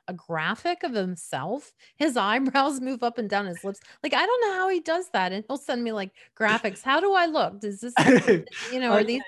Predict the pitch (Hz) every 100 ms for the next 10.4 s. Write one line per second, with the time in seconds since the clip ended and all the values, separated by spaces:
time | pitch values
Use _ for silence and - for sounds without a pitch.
0 | - 214 277 - 302 - 294 269 247 254
1 | - - _ _ - - - 262 277 254
2 | 233 226 240 233 208 190 190 196 190 180
3 | 185 185 180 170 185 - 180 185 - 202
4 | 202 220 226 196 180 165 160 - _ _
5 | _ - 190 196 190 185 170 165 - 175
6 | 175 180 175 180 165 - 156 151 - -
7 | - 196 214 - - 190 185 196 180 175
8 | - 175 175 175 165 170 170 165 156 156
9 | 160 - 165 160 160 - 165 160 156 151
10 | 151 143 147 -